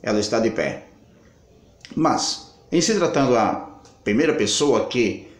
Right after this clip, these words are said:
foi arrebatada, onde está o registro na Bíblia, vamos agora ver este ponto. Glórias a Deus. É, em Gênesis, capítulo cinco,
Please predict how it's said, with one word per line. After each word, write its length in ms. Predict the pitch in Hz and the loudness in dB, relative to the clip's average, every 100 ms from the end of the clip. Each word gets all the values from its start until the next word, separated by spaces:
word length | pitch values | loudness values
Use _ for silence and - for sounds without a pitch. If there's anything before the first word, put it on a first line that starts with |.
| - | -20
foi 460 | - 135 127 113 - | -6 0 2 2 -2
arrebatada, 880 | 110 98 87 - 147 - 71 76 - - _ - _ - _ - - | -2 -2 -2 0 0 0 -4 -8 -16 -20 _ -20 _ -20 _ -20 -4
onde 240 | 107 117 98 | 0 0 0
está 240 | - 104 | -2 -2
o 60 | 104 | 0
registro 380 | 98 104 101 98 | 0 -2 -4 -4
na 80 | |
Bíblia, 320 | 80 147 113 92 | 0 0 2 0
vamos 260 | 143 143 | 0 0
agora 440 | 117 110 104 90 - - - - | 0 0 0 -2 -8 -20 -20 -20
ver 300 | - 123 - | -2 0 2
este 320 | 104 101 - 80 | 0 -2 -6 -8
ponto. 680 | - 165 123 - 69 58 - - | 0 2 2 -2 -6 -6 -10 -6
Glórias 420 | 98 90 69 - | -4 -2 -4 -10
a 60 | |
Deus. 760 | - - 50 - - - - - - - - - - - | -12 -14 -10 -6 -4 -4 -6 -16 -20 -20 -18 -18 -12 0
É, 240 | 139 285 | 2 6
em 80 | 277 | 4
Gênesis, 840 | - 214 160 98 82 - - - - - | 4 4 4 2 0 -2 -4 -8 -18 -4
capítulo 1080 | 127 135 - 190 - 110 95 80 73 71 67 - - - | -2 -2 -2 -4 0 2 2 0 -2 -6 -10 -16 -20 -20
cinco, 680 | - - - 226 - 69 60 | -6 -2 2 0 -2 -6 -8